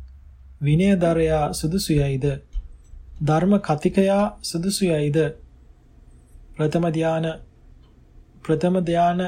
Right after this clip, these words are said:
ලැබුවහු සුදුසු යයිද? ප්‍රථම ධ්‍යාන ආදී ධ්‍යාන ලැබුවහු සුදුසු යයිද? මගඵලවලට පැමිණියෝ සුදුසු යයිද? මෙසේ නොයෙක් ආකාරයෙන් තම තමන්ගේ අදහස් සැල කළහ.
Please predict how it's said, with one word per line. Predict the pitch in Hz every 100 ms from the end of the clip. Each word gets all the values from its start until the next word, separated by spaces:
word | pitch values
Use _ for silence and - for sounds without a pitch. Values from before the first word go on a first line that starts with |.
| -
ලැබුවහු | - 147 139 170 175 175 202
සුදුසු | - 160 165 -
යයිද? | 175 151 143 147 143 - _ - - - _ - - - - -
ප්‍රථම | - 160 160 190
ධ්‍යාන | 180 170 170 185
ආදී | - 147 160 170 208
ධ්‍යාන | 156 151 151 151 151 147
ලැබුවහු | 151 143 143 160 160 180 185
සුදුසු | - 156 165 175 175
යයිද? | 143 139 135 185 - - - - - - - - - _ - -
මගඵලවලට | 151 151 196 202 202 196 196 196 202
පැමිණියෝ | 165 147 165 185 185 180 -
සුදුසු | - 156 180 -
යයිද? | 143 135 131 143 143 - - - - - - - _ _
මෙසේ | 170 175 - 214
නොයෙක් | 156 160 175
ආකාරයෙන් | 147 143 151 175 170 175 170 190
තම | 240 170 165
තමන්ගේ | 170 175 175 175 175 175
අදහස් | - 143 160 170 208
සැල | - 156 160
කළහ. | 180 151 139